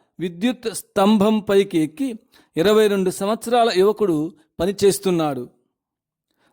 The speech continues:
దురదృష్టవశాత్తు అతడు స్తంభంపై నుండి జారి కింద పడ్డాడు. తలకు బలమైన దెబ్బలు తగిలి రక్తం బాగా స్రవించి స్పృహ కోల్పోయాడు.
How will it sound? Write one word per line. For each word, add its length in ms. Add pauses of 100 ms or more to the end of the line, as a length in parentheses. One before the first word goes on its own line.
దురదృష్టవశాత్తు 1300 (260)
అతడు 300
స్తంభంపై 840
నుండి 420 (320)
జారి 500 (260)
కింద 160
పడ్డాడు. 600 (500)
తలకు 480 (260)
బలమైన 500
దెబ్బలు 440
తగిలి 580 (320)
రక్తం 580
బాగా 540 (560)
స్రవించి 840 (160)
స్పృహ 380
కోల్పోయాడు. 840